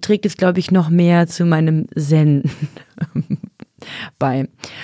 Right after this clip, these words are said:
Mm, okay, also natürlich erscheint Geil Montag jeden Montag. Oder nicht jeden, oder erscheint es jeden Montag? Jetzt bin ich ein bisschen irritiert.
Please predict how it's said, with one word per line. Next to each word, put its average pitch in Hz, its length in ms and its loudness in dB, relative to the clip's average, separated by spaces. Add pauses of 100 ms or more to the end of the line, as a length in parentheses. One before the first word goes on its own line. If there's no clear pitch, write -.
(200)
Mm, 208 360 4
okay, 233 340 2 (100)
also 175 380 -2 (240)
natürlich 220 580 0
erscheint 190 460 0 (100)
Geil 170 300 2
Montag 185 640 2 (500)
jeden 151 560 2
Montag. 143 640 0 (880)
Oder 160 340 2
nicht 143 200 -6
jeden, 220 200 4
oder 208 280 -2 (100)
erscheint 160 300 -2
es - 180 -8
jeden 226 160 2
Montag? 294 220 -2
Jetzt - 180 -4
bin 220 120 2
ich 254 60 4
ein 254 40 4
bisschen 254 200 -2
irritiert. 247 440 -2